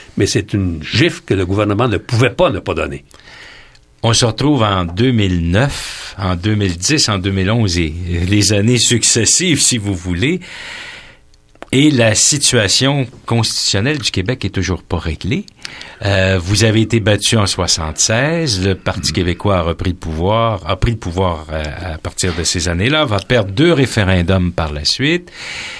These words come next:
Speaker 2: Euh, euh, comment vous, vous analysez tout ça ?
Speaker 1: Ben,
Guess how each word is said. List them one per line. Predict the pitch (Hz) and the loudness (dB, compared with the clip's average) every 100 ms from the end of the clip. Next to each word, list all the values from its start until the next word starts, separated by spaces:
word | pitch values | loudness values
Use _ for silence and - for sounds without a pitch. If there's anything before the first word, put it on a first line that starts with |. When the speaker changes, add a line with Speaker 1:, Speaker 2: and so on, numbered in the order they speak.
| - | -6
Speaker 2:
Euh, | 107 117 - - - | -2 -2 -4 -8 -8
euh, | - - | -8 -8
comment | - 190 269 277 | -4 0 2 2
vous, | 107 190 214 | 2 -2 -2
vous | 104 104 113 | -2 0 2
analysez | 110 110 95 87 92 113 | 4 2 2 0 0 -2
tout | - - | -4 -4
ça ? | 95 117 - - - - - - - - - | -4 -6 -14 -16 -12 -12 -12 -14 -20 -20 -4
Speaker 1:
Ben, | 139 | -2